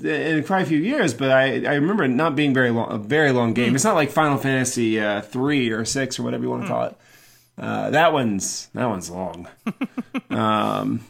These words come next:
Speaker 1: <laughs> it's,
Speaker 2: I've never act-,
Speaker 1: it's,
Speaker 2: I've never actually
Speaker 1: it
Speaker 2: played it, but I've, I watched, um, Ryan Davis and Patrick Klepek of Giant Bomb play through the whole thing. They played
Speaker 1: Chrono
Speaker 2: they built
Speaker 1: Trigger?
Speaker 2: Yeah, Chrono Trigger. Yeah.
Speaker 1: Yeah, yeah. No, it's, it's not, it's not a terribly long game, uh,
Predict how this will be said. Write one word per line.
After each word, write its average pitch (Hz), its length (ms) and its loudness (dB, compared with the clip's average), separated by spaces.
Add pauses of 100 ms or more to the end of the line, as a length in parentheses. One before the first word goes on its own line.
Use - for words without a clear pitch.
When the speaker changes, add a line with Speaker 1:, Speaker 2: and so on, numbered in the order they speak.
(140)
Speaker 1:
<laughs> - 200 -20 (580)
it's, - 260 -4 (120)
Speaker 2:
I've 190 100 2
never 277 160 6
act-, 254 160 6
Speaker 1:
it's, 226 100 2
Speaker 2:
I've 220 60 4
never 277 140 6
actually 247 240 4
Speaker 1:
it - 40 4
Speaker 2:
played 226 200 6
it, 156 60 4
but 170 80 4
I've, 175 140 4
I 190 140 6
watched, 202 640 4
um, 151 680 2 (720)
Ryan 175 280 4
Davis 170 300 4
and 160 100 4
Patrick 165 260 -2
Klepek 160 260 0
of 143 60 -4
Giant 147 260 2
Bomb 143 180 2
play 151 120 0
through 143 140 -2
the 139 60 2
whole 135 120 -2
thing. - 280 -10 (360)
They 143 160 -4
played 139 260 2
Speaker 1:
Chrono 147 120 4
Speaker 2:
they 147 80 6
built 147 80 4
Speaker 1:
Trigger? 185 400 2 (160)
Speaker 2:
Yeah, 165 200 2
Chrono 147 180 -2
Trigger. 123 220 -6
Yeah. 131 200 -6 (220)
Speaker 1:
Yeah, 120 280 -2 (680)
yeah. 170 360 8
No, 208 200 -2
it's, 403 160 -2
it's 349 160 -2
not, 403 220 2
it's 277 100 0
not 370 140 0
a 165 60 0
terribly 180 400 0
long 131 260 2
game, 123 380 0
uh, 139 640 2